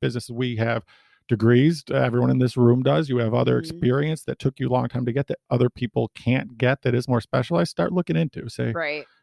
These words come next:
Speaker 1: you know, what, what are you good at? And not to say, you know, anything bad about bank advisors sometimes, but bank advisors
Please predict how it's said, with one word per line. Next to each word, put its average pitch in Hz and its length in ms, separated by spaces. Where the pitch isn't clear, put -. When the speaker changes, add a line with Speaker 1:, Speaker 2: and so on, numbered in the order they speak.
Speaker 1:
you 127 80
know, 123 100
what, 123 300
what 139 220
are 156 60
you 135 360
good 127 180
at? 113 260
And 131 360
not 147 260
to 156 220
say, 135 320
you 131 220
know, 113 220
anything 127 260
bad 127 200
about 110 220
bank 127 220
advisors 175 440
sometimes, 190 400
but 143 160
bank 139 180
advisors 143 520